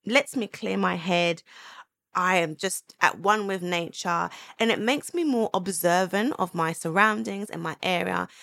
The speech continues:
And I just feel like I always have clarity. So that's what we want to challenge you. And when you go for your walks, make it fun. So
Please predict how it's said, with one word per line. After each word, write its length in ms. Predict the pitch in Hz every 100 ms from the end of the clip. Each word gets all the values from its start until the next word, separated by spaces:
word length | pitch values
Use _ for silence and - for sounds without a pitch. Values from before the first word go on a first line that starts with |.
| - -
And 80 | 208
I 100 | 226
just 140 | 240
feel 120 | -
like 120 | 247
I 80 | 208 -
always 340 | 196 196 180
have 280 | - 185 -
clarity. 800 | - 214 202 208 - 254 302 370 - - -
So 360 | - 202 202 196 _ _ _ _ _ _
that's 280 | 262 277 - -
what 180 | 277
we 100 | 254
want 240 | 226 214 185
to 80 | -
challenge 380 | 214 185 180
you. 340 | 175 196 185 156
And 220 | - 165 170 - -
when 200 | 247 277
you 100 | 320
go 200 | 247 233
for 120 | -
your 120 | 208
walks, 340 | 190 247 262 -
make 240 | 214 -
it 80 | -
fun. 540 | - - 233 208 151
So 260 | - 190